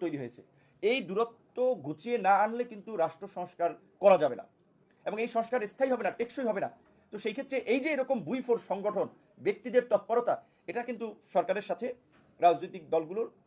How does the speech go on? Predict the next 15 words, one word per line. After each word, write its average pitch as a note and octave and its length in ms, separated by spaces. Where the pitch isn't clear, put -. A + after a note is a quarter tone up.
কিংবা D#3+ 180
রাজনৈতিক D#3+ 320
দলগুলোর E3 240
সাথে E3+ 180
সরকারের E3 280
দূরত্ব F#3+ 260
তৈরিতে F#3+ 280
পেছন F3+ 260
থেকে G#3 120
কলকাঠি G#3 320
নাড়ছে E3+ 220
কিনা, F3 140
কাজ F#3 200
করছে F3+ 200
কিনা, E3+ 140